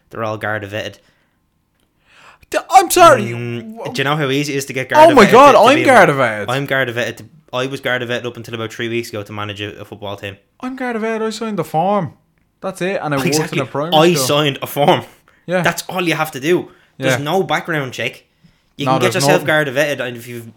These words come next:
Speaker 1: if you've no, you've no charges,
Speaker 2: Yeah.
Speaker 1: you'll be fine.
Speaker 2: What the fuck?
Speaker 1: That's, uh, that is out there.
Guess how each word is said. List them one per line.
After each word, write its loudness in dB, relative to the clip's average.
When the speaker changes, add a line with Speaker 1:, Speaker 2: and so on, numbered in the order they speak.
Speaker 1:
if -18
you've -12
no, -6
you've -10
no -8
charges, -6
Speaker 2:
Yeah. 0
Speaker 1:
you'll -10
be -10
fine. -6
Speaker 2:
What -6
the -4
fuck? -10
Speaker 1:
That's, -12
uh, -18
that -6
is -16
out -10
there. -12